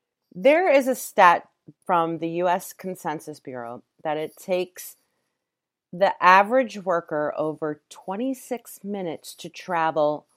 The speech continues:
one way to work. So when you think about that, it's an hour that you have in your car that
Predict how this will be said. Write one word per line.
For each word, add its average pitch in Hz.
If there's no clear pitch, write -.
one 233
way 160
to 175
work. 160
So -
when 214
you 220
think 269
about 151
that, 139
it's -
an 214
hour 196
that 170
you 233
have 160
in 160
your 180
car 135
that 175